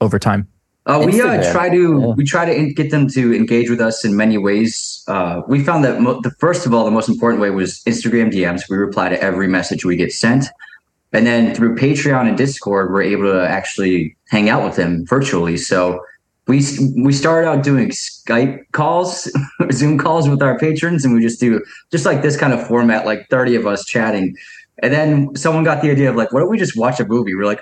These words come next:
Speaker 2: "That makes more sense." So now, uh, we do a bi-monthly watch party with our patrons on Discord. And the Discord is a great tool for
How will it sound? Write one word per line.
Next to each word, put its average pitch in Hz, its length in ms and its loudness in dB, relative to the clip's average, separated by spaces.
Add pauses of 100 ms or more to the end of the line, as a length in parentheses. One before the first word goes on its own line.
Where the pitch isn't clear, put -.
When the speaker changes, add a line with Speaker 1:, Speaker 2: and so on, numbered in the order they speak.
(120)
Speaker 2:
"That 139 180 0
makes 139 260 0
more 117 200 2
sense." 113 400 -2
So 107 120 -4
now, 117 460 0 (300)
uh, 101 160 -4
we 117 100 2
do 127 120 2
a 113 80 -2
bi-monthly 113 580 0
watch 101 360 -2
party 101 240 -2
with 95 140 -2
our 92 140 -2
patrons 92 420 -6
on 90 160 -4
Discord. 101 520 -4 (420)
And 135 120 2
the 160 40 2
Discord 180 400 0
is 127 100 0
a 117 80 -2
great 120 300 0
tool 123 420 -2
for 98 540 0